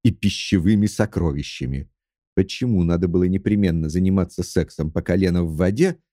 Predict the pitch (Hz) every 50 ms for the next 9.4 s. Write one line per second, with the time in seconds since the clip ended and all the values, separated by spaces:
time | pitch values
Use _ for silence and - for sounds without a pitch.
0 | _ _ _ _ _ _ - 80 - - - 135 156 151 123 120 135 131 131 135
1 | 143 147 139 160 151 139 120 98 78 - - _ - 69 67 67 - _ _ _
2 | _ _ 80 85 85 - 92 110 117 98 98 92 87 82 82 78 80 87 98 104
3 | 107 113 131 139 151 143 127 107 90 80 - - 69 92 98 98 - - 104 -
4 | 95 87 - - 85 87 87 - - 120 120 120 - 82 71 - - - - _
5 | _ _ _ _ _ _ _ _ _ _ _ _ _ _ _ _ - - 85 -
6 | - 113 104 85 80 80 82 80 78 - 80 82 - _ 82 82 - - - -
7 | 117 147 147 120 90 82 71 67 64 73 71 69 82 107 113 135 135 123 - -
8 | _ _ _ _ _ _ 123 113 101 - - 107 110 104 - - 127 139 143 117
9 | 76 62 60 - _ - -